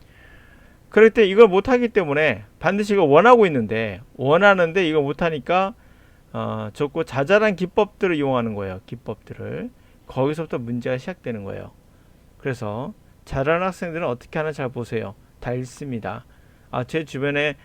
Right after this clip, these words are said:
다 읽지 않고 푸는 학생이 있던데요. 꽤 잘하던데요. 내가 말한다는 건 정상적인 잘하는 거예요. 그냥 이상한 애들 있습니다.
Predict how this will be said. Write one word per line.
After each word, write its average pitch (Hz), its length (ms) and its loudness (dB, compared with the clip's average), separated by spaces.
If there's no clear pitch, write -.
다 131 120 -4
읽지 131 220 -4
않고 165 120 -6
푸는 170 220 -8
학생이 156 300 -8
있던데요. 120 500 -6
꽤 165 100 -8
잘하던데요. 131 720 -4
내가 151 220 -2
말한다는 123 540 0
건 165 280 -4
정상적인 151 720 -6
잘하는 127 380 -2
거예요. 123 500 -2
그냥 147 160 -4
이상한 143 360 -4
애들 143 180 -6
있습니다. 139 640 -4